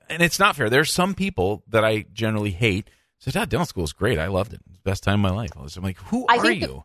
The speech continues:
Speaker 2: it was the first time I went to, uh, I think it was the second time, actually, that I went to Midwinter Meeting in Chicago. Um, and again, this is, like, thirteen years ago. So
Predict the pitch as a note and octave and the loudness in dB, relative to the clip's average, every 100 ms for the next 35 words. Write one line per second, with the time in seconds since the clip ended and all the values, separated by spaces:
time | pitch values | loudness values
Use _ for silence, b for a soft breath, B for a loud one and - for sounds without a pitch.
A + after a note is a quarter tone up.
0 | _ B3+ G#3+ A#3+ - G#3 F3+ F3 F3+ - | _ -6 -4 -4 -2 0 0 -2 -6 -2
1 | D4+ - D4 A#3+ A#3+ G#3+ G3 F#3+ G3+ - | -2 -2 0 0 2 0 2 2 2 -8
2 | - - - A3 B3+ - - C#4 E4+ C4 | -8 -8 0 0 0 -6 -8 -4 -2 -2
3 | A#3 - A3+ G3+ D#3+ D3+ D#3 - A#2+ F#2 | -2 -4 -4 -2 0 2 0 0 0 2
4 | G3+ G3+ G#3+ G#3 G3+ G3 G3 F#3+ F#3 F3+ | 2 2 2 2 2 4 4 4 2 0
5 | A#2+ - G#3+ - - - - _ _ _ | -2 -4 -2 0 0 -2 -6 _ _ _
6 | _ _ _ - - G#3 F#3 E3+ - A3+ | _ _ _ -14 0 2 2 0 0 0
7 | A3 A3+ G3+ A3+ A#3+ G3 F3+ - _ _ | 2 2 0 -2 -4 0 0 -2 _ _
8 | _ _ _ _ _ _ _ _ _ A#3+ | _ _ _ _ _ _ _ _ _ 0
9 | A#3+ - B3+ A#3+ B3 B3 A#3+ A#3 B3 B3 | 0 0 0 2 0 2 2 2 0 -4
10 | _ - A3+ G3 | _ -2 0 0